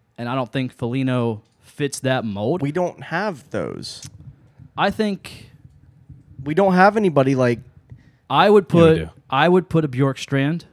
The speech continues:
Speaker 3: Robinson.
Speaker 1: I don't know if I'd go with Robinson right
Speaker 3: Yeah,
Speaker 1: away.
Speaker 3: I don't know.
Speaker 1: I would
Speaker 3: I would
Speaker 1: go
Speaker 3: before I put Foligno.
Speaker 1: I don't know. Bjorkstrand, maybe Nyquist.
Speaker 3: Yeah.
Speaker 1: Um, I, I like Atkinson up there. I certainly do not like Winberg centering it.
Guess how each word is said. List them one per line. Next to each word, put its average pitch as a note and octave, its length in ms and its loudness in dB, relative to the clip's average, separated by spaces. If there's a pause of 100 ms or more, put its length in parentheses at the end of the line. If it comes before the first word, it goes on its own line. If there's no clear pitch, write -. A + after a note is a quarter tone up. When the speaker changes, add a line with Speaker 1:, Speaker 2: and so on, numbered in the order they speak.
(120)
Speaker 3:
Robinson. E2+ 460 -10 (920)
Speaker 1:
I - 140 -6
don't F#3 120 0
know F#3+ 80 0
if E3+ 80 -4
I'd E3 140 2
go D#3+ 100 2
with C#3 100 0
Robinson B2+ 500 -2
right A2 140 -4
Speaker 3:
Yeah, G2 100 -4
Speaker 1:
away. E2+ 100 -6
Speaker 3:
I F2 100 -6
don't F#2+ 220 -6
know. F2+ 80 -16 (300)
Speaker 1:
I B2+ 100 2
would E3+ 100 2
Speaker 3:
I D#3 80 4
would D#3+ 40 4
Speaker 1:
go D3 400 2 (100)
Speaker 3:
before - 260 -4
I A2 40 2
put G#2 180 -4
Foligno. A2 340 -6 (1200)
Speaker 1:
I C#3 80 -8
don't C#3+ 120 -2
know. G#2 220 -8 (120)
Bjorkstrand, F3+ 680 0
maybe D3 240 2
Nyquist. D3 760 -4 (260)
Speaker 3:
Yeah. G3+ 340 -10 (180)
Speaker 1:
Um, G#2+ 640 -6 (220)
I, F3 180 0 (100)
I E3+ 100 2
like D3+ 380 -2
Atkinson D3+ 400 -4
up D#3 180 -4
there. D#3 180 0
I C3 80 0
certainly D#3 640 -2
do C3 160 -2
not C#3+ 200 -4
like A#2+ 160 -6
Winberg A2+ 460 -8
centering G2+ 420 -6
it. G2+ 160 -10